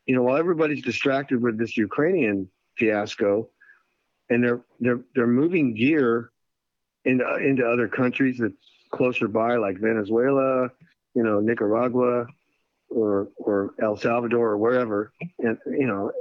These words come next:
Cuba, to augment their, their force for this attack and invasion. And the Chinese are moving stuff around too, you know, and, but, you know, I mean, and there's a lot of countries that they're moving this stuff to that are keeping their mouths shut,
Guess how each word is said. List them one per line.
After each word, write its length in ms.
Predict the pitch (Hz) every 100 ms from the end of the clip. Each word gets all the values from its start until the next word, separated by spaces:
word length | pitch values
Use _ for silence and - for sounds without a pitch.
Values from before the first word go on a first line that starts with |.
| 587 -
Cuba, 480 | - 135 117 120 127 _ _ - - -
to 240 | 131 117 - _ -
augment 420 | 131 156 147 139 131
their, 340 | 135 131 113 - _ _ -
their 140 | 120
force 540 | 117 - 175 123 120 - - -
for 120 | 123
this 460 | 117 120 - - - - _ -
attack 440 | - 139 131 131
and 100 | 135
invasion. 640 | 127 113 131 175 170 78 - _ _ - _ _ _ -
And 140 | 117
the 40 | 117
Chinese 420 | 131 147 196 233
are 80 | 214
moving 200 | 160 151
stuff 260 | 165 175
around 300 | 180 185 185 -
too, 320 | 240 - - -
you 140 | 175 107
know, 260 | 113 147 _ -
and, 340 | 123 127 123 _ _ - -
but, 140 | 131 131 _
you 360 | - 277 - 160
know, 80 | 113
I 40 |
mean, 240 | 131 147 156
and 80 | 156
there's 140 | 165
a 60 | 160
lot 200 | 165 233
of 140 | 233
countries 460 | - 220 226 156 143
that 200 | 147 143
they're 120 | 143
moving 400 | 143 175 240 165
this 160 | 123 117
stuff 220 | - 120 -
to 120 | 196
that 160 | 160 135
are 40 |
keeping 260 | 131 156 151
their 100 | 123
mouths 380 | 117 131 147 -
shut, 420 | - 113 92